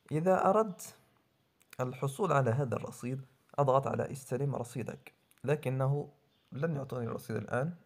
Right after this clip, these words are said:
لأنه سيطلب مني جمع عشر دولارات كرصيد، آه، كأقل رصيد يمكن، آه، آه، إرساله.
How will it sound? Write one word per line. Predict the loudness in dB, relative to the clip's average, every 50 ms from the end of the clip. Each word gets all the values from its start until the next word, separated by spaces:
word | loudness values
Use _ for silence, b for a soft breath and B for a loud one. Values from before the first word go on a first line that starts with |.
| _ _ _ _ -14
لأنه | -14 -8 -6 -4 -4 -4 -2 -4 -4 -4 -4
سيطلب | -4 -6 -6 -6 -6 -6 -6 -6 -6 -6 -6
مني | -6 -6 -6 -4 -4 -6 -8 -8 -12 _ _ _ _ _ _ b b b b b b b b b b _ _ _ _ _ _ _ _ _ _ _ _ _ _ _ _ _ _ _ -16 -10 -6
جمع | -2 2 4 4 4 4 2 -2 -4 -4 -2
عشر | 2 4 4 4 2 0 -8 -10 -10 -8
دولارات | -6 -2 -2 0 0 0 2 0 0 0 2
كرصيد، | 4 4 4 4 4 0 -4 -10 _ -6 -2 -2 -2 -2 -4 -8 -8 -6 -6 -6 -8 -12 -16 _ _ _ _ _ _ _ _ -2
آه، | 0 0 0 0 0 -2 -4 -6 -12 _ _ _ _ _ _ -10 -6
كأقل | -4 -4 -2 -2 -2 0 2 2
رصيد | 2 2 0 -4 -8 -10 -10 -12 -16 _ _ -6
يمكن، | -4 -4 -6 -6 -6 -4 -4 -6 -6 B B B B B B B B B B B -8 -2
آه، | 0 0 0 0 -4 -6 -6 -4
آه، | -2 0 0 0 0 -2 -2 -4 -6 -8 -10 -10 -10 -12 -12 -14 -16 -16 -16 -14 -12 -12
إرساله. | -12 -10 -6 -4 -4 -2 -4 -6